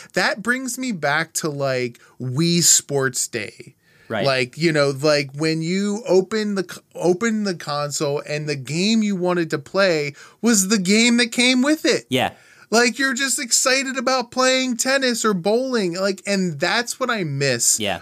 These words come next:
Speaker 1: about Nintendo. We were talking about that in the previous episode with, like, Mario Golf. I'm, I'm, I miss how developers really tried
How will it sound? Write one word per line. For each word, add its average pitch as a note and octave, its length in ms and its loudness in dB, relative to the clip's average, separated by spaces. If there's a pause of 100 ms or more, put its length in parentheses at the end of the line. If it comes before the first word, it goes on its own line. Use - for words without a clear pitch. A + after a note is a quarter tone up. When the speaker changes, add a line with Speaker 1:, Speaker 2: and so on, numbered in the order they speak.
Speaker 1:
about C3+ 560 -2 (540)
Nintendo. D#3 800 0
We C#3 100 -4
were C#3 120 -6
talking F3 380 0
about D3+ 280 2
that C#3 160 0
in C3+ 80 -4
the C3 80 -4
previous B3 560 -2
episode C3+ 560 0
with, C3+ 180 -6
like, C3+ 180 -2
Mario C3 540 -2
Golf. C#3+ 680 -4
I'm, F3 420 0 (320)
I'm, F3+ 600 0
I F3 120 2
miss F3+ 520 2
how G#3 540 -2 (960)
developers E3+ 880 0
really F#3 600 -2
tried B2 960 -2